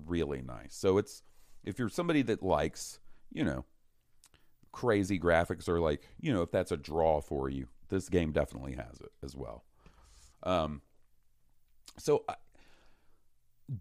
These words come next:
in the long run, Steve, would you say, what would you have rather them done? In a perfect world, would you rather th-,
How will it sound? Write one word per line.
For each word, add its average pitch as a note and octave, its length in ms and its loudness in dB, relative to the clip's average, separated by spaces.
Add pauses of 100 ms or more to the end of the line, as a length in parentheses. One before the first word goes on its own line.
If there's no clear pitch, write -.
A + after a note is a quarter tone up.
(260)
in G#3+ 240 0
the G3 100 2
long G#2+ 400 4
run, C#2+ 340 -2
Steve, - 460 -12 (340)
would F#2+ 180 -2
you D#3+ 160 -4
say, A#2 540 2 (600)
what B2+ 300 0
would C#3+ 180 -2
you B2+ 180 2
have G2+ 180 2
rather F2 460 4
them D2+ 280 0
done? C2 320 -4 (100)
In G#2+ 140 -2
a F#2+ 40 -2
perfect C3 500 -2
world, D2+ 380 2
would E2 220 -4
you G#2+ 420 -2 (760)
rather F#2+ 360 2
th-, F#2 280 0